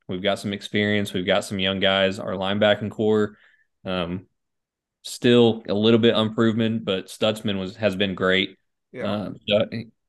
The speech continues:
Speaker 1: when you get those guys up front, everybody's gonna look better. It's gonna make your D Bs look better because there's pressure on the quarterback. Your linebackers are gonna look better, like we just said. And then the defensive line just gonna overall look better 'cause they're gonna be stopping the run, you know,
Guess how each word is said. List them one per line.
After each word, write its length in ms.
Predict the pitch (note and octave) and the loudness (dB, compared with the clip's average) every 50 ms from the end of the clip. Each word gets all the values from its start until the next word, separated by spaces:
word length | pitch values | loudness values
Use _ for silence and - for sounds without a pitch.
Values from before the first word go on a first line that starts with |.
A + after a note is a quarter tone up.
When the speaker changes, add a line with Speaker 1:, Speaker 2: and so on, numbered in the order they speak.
| _ - | _ -6
Speaker 1:
when 200 | B2 A#2 A2+ A2+ | 0 2 4 4
you 60 | A2+ | 4
get 160 | A#2+ C3+ B2+ | 4 4 4
those 160 | B2+ A#2 G#2 | 4 4 4
guys 280 | G2 A2+ G#2+ G#2+ G#2 G2 | 4 4 4 4 4 4
up 160 | F#2 F2+ - | 2 0 -2
front, 340 | - - G#2 G2+ G2 F#2 - - | -2 -2 0 0 0 -2 -2 0
everybody's 580 | A2 A2 A2 A2+ A2 G2+ F#2+ F#2+ F#2+ F#2+ F#2 - | 0 2 2 2 2 2 2 2 0 0 -2 -4
gonna 160 | - F#2+ F2 | -6 -8 -6
look 180 | F2+ G2 - G2+ | -6 -8 -6 -4
better. 280 | F#2 F#2 F#2+ G2 G2 | -4 -2 -2 -2 -4
It's 160 | G2 G#2 - | -6 -6 -4
gonna 120 | - A2 G#2 | -2 0 2
make 200 | G#2 G#2 G2+ G#2 | 2 2 2 0
your 80 | A2+ | 0
D 180 | G2 G#2 A2+ A#2 | 2 4 6 8
Bs 220 | A2+ A2+ A2+ G#2+ | 8 8 8 6
look 180 | G#2+ G#2 - - | 4 0 0 2
better 240 | G2 G2+ G2+ G#2 G2+ | 4 4 4 4 2
because 520 | F#2 F#2+ F#2 - G#2+ G2 F#2+ F#2 F2+ - - _ _ _ _ - | 0 -2 -4 -4 -2 -2 -2 -4 -6 -10 -16 _ _ _ _ -10
there's 180 | - G2 F#2 - | -6 -6 -6 -2
pressure 360 | - - G#2 G2+ - - G#2+ | 2 4 4 4 4 2 0
on 80 | G2+ F#2+ | 0 0
the 60 | F#2+ | 0
quarterback. 600 | - - A2 G#2 G2+ F2+ F#2+ F2+ E2+ - - - | 2 4 4 4 4 4 4 2 2 0 -4 -2
Your 120 | F#2+ F#2 | 0 2
linebackers 500 | F#2+ G2+ G#2 G2+ G#2 G2+ G2 - G#2 F2+ | 2 2 4 4 4 4 2 2 -2 -6
are 40 | B2+ | -6
gonna 140 | G2+ F#2+ F#2+ | -6 -4 -4
look 220 | F#2 F#2 - - | -2 -4 -2 0
better, 240 | F#2+ F#2+ F#2+ G2 F#2+ | 2 2 2 4 2
like 180 | F#2+ F#2 F2+ - | 2 2 0 0
we 120 | G2 F#2 | -4 -4
just 200 | F2+ F#2+ F#2 - | -4 -6 -6 -2
said. 320 | - G2+ G2+ F#2+ F#2 F#2 - - - - _ _ _ - | 0 2 4 4 4 2 -2 -10 -20 -20 _ _ _ 0
And 120 | A#2+ C3+ | 2 4
then 100 | D3 C#3+ | 4 6
the 100 | B2+ A2+ | 4 4
defensive 440 | A2 B2+ B2 A#2+ C3+ B2 A#2+ A#2 F#2+ | 6 4 4 4 2 0 -2 -4 -4
line 300 | F#2+ F#2+ G2+ A#2 C3+ B2 | -4 -2 -2 -2 -2 -4
just 240 | A#2+ F#2 - - - | -6 -8 -10 -8 -6
gonna 180 | G2+ F#2+ F#2 | -4 -2 -2
overall 420 | F#2+ F#2+ F#2 G2 F#2+ F2+ F2 F2+ F2+ | -2 -2 0 2 2 2 2 2 2
look 160 | F#2 F2+ F#2+ | 0 -2 -2
better 280 | F2+ F2+ F2+ F#2 F#2 | -2 0 0 0 -2
'cause 160 | F#2 - G#2 G2 | -2 -4 -4 -2
they're 100 | G2+ G2+ | -2 0
gonna 160 | G2+ G2+ G2 | 0 -2 -2
be 220 | F#2+ G2 F#2+ F2+ | -2 -2 -4 -4
stopping 400 | - - - F#2+ G2 F#2+ G#2+ G2 | -2 0 0 0 0 0 -2 -4
the 80 | G2 F#2 | -4 -2
run, 460 | F#2 F#2+ F#2+ F#2 F#2 F#2 F#2 F#2+ A2+ | -2 -2 -2 -2 -2 -4 -4 -6 -10
you 100 | A2 G#2 | -10 -8
know, 260 | F#2+ F#2 F#2 G2 F#2+ | -6 -4 -4 -4 -6